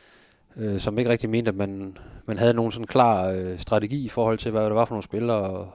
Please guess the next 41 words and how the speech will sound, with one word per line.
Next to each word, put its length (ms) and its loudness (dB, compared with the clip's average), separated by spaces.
og 400 -10
de 80 -10
klugtede 400 -2
med 120 -4
den, 200 -4
den 180 -6
måde, 220 0
som 140 -12
man 120 -6
gerne 140 0
vil 60 -2
spille 220 -2
på 200 -2
i, 200 -8
i, 60 -8
i 260 -4
Rosenborg. 520 0
Det, 420 4
det 100 4
fik 120 6
han 100 2
simpelthen 300 4
nok 160 4
af 160 2
der 80 2
i 60 0
nitten. 260 -6
Han 100 -4
var 180 -2
faktisk 200 0
på 80 0
kontrakt 400 -4
til, 300 -2
til 140 -6
tyve 360 2
enogtyve, 640 -2
og 120 -10
så 120 -12
tog 180 -6
han 100 -6
sit, 340 -12